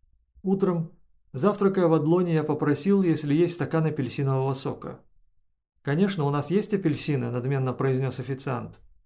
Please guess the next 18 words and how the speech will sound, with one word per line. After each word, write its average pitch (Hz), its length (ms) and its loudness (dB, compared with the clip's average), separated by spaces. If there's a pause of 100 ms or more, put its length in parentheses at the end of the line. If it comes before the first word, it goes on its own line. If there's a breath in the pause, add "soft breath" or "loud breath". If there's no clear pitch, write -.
(640)
Но 135 120 0
когда 143 320 2
он 139 100 0
принёс 143 360 -2
завтрак, 185 540 -2
апельсинового 170 760 2
сока 165 340 0
не 151 100 -2
оказалось. 120 680 -6 (760)
"Ни 147 120 0
одного 165 480 6
во 135 80 2
всём 131 260 0
отеле", 117 500 -6 (440)
уже 143 260 0
робко 165 280 2
признался 131 640 -2
он. 110 280 -6